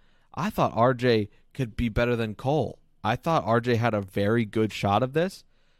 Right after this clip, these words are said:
but it sucks that it's kinda being stunted because Mosley's, like, in this weird, like, you know, veteran love affair phase with Gary Harris right now, just trying to figure it out.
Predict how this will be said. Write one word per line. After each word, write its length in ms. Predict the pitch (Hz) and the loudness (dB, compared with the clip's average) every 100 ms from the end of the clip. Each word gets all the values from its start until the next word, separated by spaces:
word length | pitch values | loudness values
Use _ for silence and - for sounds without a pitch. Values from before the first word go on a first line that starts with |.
| _ _ _ _ | _ _ _ _
but 180 | 139 120 | 0 2
it 140 | 117 | 0
sucks 440 | - - 147 131 - | -4 0 2 2 -2
that 180 | 117 104 | -4 -4
it's 140 | - | -4
kinda 260 | - 127 117 | -4 -2 0
being 220 | 113 107 | -2 -4
stunted 500 | - - 127 120 95 | -6 0 0 0 -4
because 400 | 101 - 107 98 | -8 -4 -4 -2
Mosley's, 520 | 104 117 104 107 101 | -2 -2 -2 -6 -6
like, 240 | 98 95 | -8 -8
in 100 | 110 | -12
this 260 | 107 98 - _ _ _ - | -10 -12 -14 _ _ _ -20
weird, 720 | 104 113 127 135 120 107 101 - _ _ _ _ - | -8 -2 2 2 2 0 -6 -16 _ _ _ _ -2
like, 200 | 104 95 _ _ _ _ | -2 -2 _ _ _ _
you 120 | 120 | -4
know, 140 | 110 95 | -2 -4
veteran 880 | 90 120 123 120 113 110 107 104 92 | 0 0 2 0 0 -2 -4 -6 0
love 200 | 113 123 | 0 0
affair 520 | 104 120 110 107 101 | -6 -2 0 2 0
phase 440 | - 110 107 107 | -2 -2 -2 -2
with 200 | 98 98 - | -6 -10 -4
Gary 300 | 113 110 104 | -2 0 -2
Harris 360 | 120 143 127 | -2 -2 -2
right 120 | 104 | -6
now, 160 | 104 107 | -6 -8
just 220 | 95 - | -10 -14
trying 260 | - 117 120 | -6 -4 -4
to 60 | |
figure 440 | 107 - 113 104 95 | -6 -6 -6 -4 -2
it 100 | 98 | 0
out. 420 | 151 117 107 - | 0 0 -2 -8